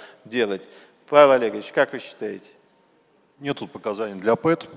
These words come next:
Speaker 2: Слишком низкий уровень П С А, так сказать, э, кумулятивная метаболическая активность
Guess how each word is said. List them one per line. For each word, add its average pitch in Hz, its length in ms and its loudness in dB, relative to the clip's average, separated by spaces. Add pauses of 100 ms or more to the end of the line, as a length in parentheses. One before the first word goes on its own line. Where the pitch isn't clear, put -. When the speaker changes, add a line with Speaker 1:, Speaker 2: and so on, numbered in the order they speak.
(300)
Speaker 2:
Слишком 131 380 -18
низкий 127 300 -12
уровень 120 280 -10
П 110 80 -18
С - 140 -14
А, 160 180 -4
так - 160 -16
сказать, - 320 -18
э, 113 160 -14
кумулятивная 120 600 -16
метаболическая 113 560 -12
активность 147 480 -16